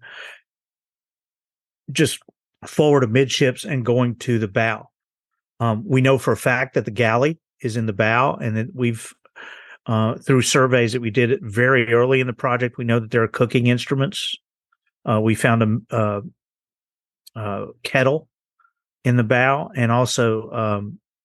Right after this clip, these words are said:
parts of the rigging. So we know there are artifacts to be found in the, the northern part or, of the wreck that has not been recovered.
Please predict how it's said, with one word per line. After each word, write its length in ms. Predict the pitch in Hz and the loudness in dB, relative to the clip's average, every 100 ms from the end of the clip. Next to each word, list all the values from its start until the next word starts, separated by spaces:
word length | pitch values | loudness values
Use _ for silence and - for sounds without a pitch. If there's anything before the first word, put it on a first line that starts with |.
| _ _ _ _ _ | _ _ _ _ _
parts 300 | - 123 - | 0 0 0
of 80 | 110 | -4
the 60 | |
rigging. 520 | 104 113 120 151 175 - _ _ _ _ - - | 0 0 2 0 -2 -8 _ _ _ _ -20 -10
So 160 | - 117 | 0 2
we 160 | 131 | 4
know 200 | 131 151 | 4 4
there 160 | 143 123 | 4 2
are 60 | |
artifacts 520 | 120 120 117 120 113 - | 2 0 0 -2 -2 -4
to 60 | |
be 100 | 117 | -8
found 400 | - 127 131 120 | 0 2 4 2
in 80 | 107 | 0
the, 220 | 104 117 | 0 -4
the 260 | - 110 107 | -8 -6 -2
northern 440 | 110 117 120 113 | 2 4 4 2
part 340 | 104 - 110 107 | -2 -2 -2 -2
or, 240 | 120 117 _ | -4 -6 _
of 180 | - 107 | -6 -4
the 100 | 110 | -2
wreck 280 | 107 110 101 | 0 0 0
that 120 | 107 | 0
has 160 | 107 92 | 0 -2
not 180 | 110 147 | -4 -4
been 140 | 113 | -8
recovered. 500 | 98 - 113 - - | -6 -6 -6 -6 -14